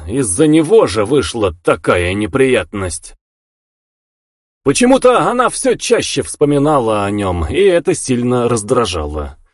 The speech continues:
Ведет себя точно принц какой-то или герцог,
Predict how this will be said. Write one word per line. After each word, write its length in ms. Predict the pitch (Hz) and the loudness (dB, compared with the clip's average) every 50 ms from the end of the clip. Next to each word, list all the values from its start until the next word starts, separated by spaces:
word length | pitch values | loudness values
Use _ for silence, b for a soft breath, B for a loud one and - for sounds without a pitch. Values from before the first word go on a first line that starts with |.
| _ _ _ _ _ - | _ _ _ _ _ -14
Ведет 500 | 92 85 113 123 117 104 151 139 - - | -6 -2 0 0 2 4 2 2 2 0
себя 320 | - 160 156 131 151 135 | 0 0 2 4 2 2
точно 420 | - - 151 - - 151 156 156 | 2 0 -2 0 0 0 0 0
принц 440 | - - 156 143 120 98 90 80 - | 0 0 0 0 0 0 -2 -6 -6
какой-то 560 | - - 117 98 - 127 98 95 92 - 101 | -2 -2 -2 -2 0 -2 -2 -2 0 -2 -2
или 300 | 87 87 127 143 147 156 | 0 2 2 2 2 2
герцог, 800 | 143 113 101 110 117 120 120 113 101 - - 123 110 95 - - | 0 0 0 0 0 2 0 0 -2 -2 -2 -2 -2 -2 -4 -12